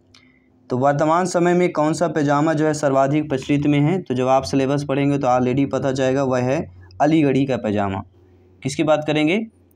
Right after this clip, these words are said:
अलीगढ़ी के पजामे की बात करेंगे, ठीक है। तो यहाँ पे बी ऑप्शन जो दिया गया है वह हमारा सही हो जाएगा। अगला प्रश्न है, निम्न में से किस मुलायम कपड़े का प्रयोग पिलो कवर बनाने के लिए किया जाता है, पोपलीन,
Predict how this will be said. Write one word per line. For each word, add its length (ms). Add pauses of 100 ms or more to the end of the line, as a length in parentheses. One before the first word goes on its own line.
(200)
अलीगढ़ी 440
के 120
पजामे 440
की 140
बात 260
करेंगे, 300
ठीक 220
है। 200 (1200)
तो 60
यहाँ 120
पे 140
बी 180
ऑप्शन 280
जो 100
दिया 200
गया 120
है 60
वह 180
हमारा 300
सही 240
हो 120
जाएगा। 340 (1200)
अगला 240
प्रश्न 240
है, 60
निम्न 220
में 140
से 160
किस 320
मुलायम 520
कपड़े 360
का 140
प्रयोग 520 (440)
पिलो 320
कवर 340
बनाने 460
के 160
लिए 280
किया 280
जाता 340
है, 220 (280)
पोपलीन, 560